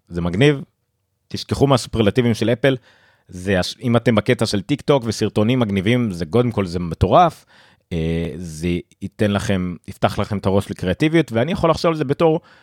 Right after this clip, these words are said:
אה, קולנוען, לשעבר לפחות, זה, זה אחלה דרך לעשות, אה, טסטים. אתם, יש לכם רעיון שאני רוצה לבדוק אם זה יעבוד או לא יעבוד,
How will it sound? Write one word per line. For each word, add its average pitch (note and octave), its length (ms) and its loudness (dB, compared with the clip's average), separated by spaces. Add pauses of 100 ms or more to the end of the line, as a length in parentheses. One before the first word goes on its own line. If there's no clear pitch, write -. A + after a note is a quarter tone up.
(160)
אה, B2+ 260 0
קולנוען, C#3+ 560 2
לשעבר G#2+ 460 -2
לפחות, C#3+ 400 0 (260)
זה, G2 140 -4
זה G2 140 -6
אחלה C3 300 2
דרך A#2 320 4
לעשות, A#2 460 2 (180)
אה, F2 260 -4
טסטים. - 440 -2 (680)
אתם, G#2 200 -4
יש - 120 -2
לכם C#3 220 2
רעיון D3 400 4
שאני G2 200 -2
רוצה G#2+ 180 0
לבדוק A#2 300 2
אם B2+ 80 0
זה G#2 80 0
יעבוד A2+ 300 2
או A2+ 80 4
לא D3 120 4
יעבוד, D#3 420 4